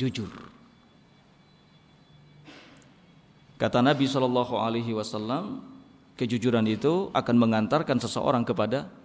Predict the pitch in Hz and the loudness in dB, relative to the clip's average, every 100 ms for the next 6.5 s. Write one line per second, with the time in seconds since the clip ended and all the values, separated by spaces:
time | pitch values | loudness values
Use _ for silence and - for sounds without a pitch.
0 | - - 104 101 107 - - - - - | -10 -6 -4 -4 -4 -6 -10 -12 -18 -20
1 | _ _ - _ _ _ _ _ _ _ | _ _ -20 _ _ _ _ _ _ _
2 | _ _ _ _ _ _ _ _ - - | _ _ _ _ _ _ _ _ -16 -2
3 | 113 143 165 135 131 120 110 - - 151 | 2 2 2 0 0 0 0 -4 -2 -4
4 | 123 117 - 120 160 143 120 - - 160 | -4 -6 -2 2 4 6 6 4 2 2
5 | - 127 113 139 165 120 127 113 185 185 | 4 4 8 8 8 6 2 2 4 6
6 | 151 127 101 156 | 6 4 6 6